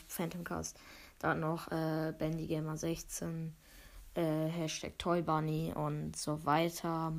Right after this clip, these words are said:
fnaf Mo und sowas. Folgt denen auf jeden Fall auch, nur so jetzt von Anfang. Und jetzt viel Spaß mit der Folge.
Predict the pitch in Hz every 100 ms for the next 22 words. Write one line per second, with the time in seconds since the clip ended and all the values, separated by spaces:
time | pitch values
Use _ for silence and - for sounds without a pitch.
0 | - - - 151 156 - 165 165 156 151
1 | 160 156 170 - - - - - - -
2 | - 190 185 190 165 156 160 151 151 156
3 | - 151 151 - 156 156 156 147 147 -
4 | 156 147 139 147 127 139 - 151 - -
5 | 175 170 - 156 147 - 156 160 - 170
6 | -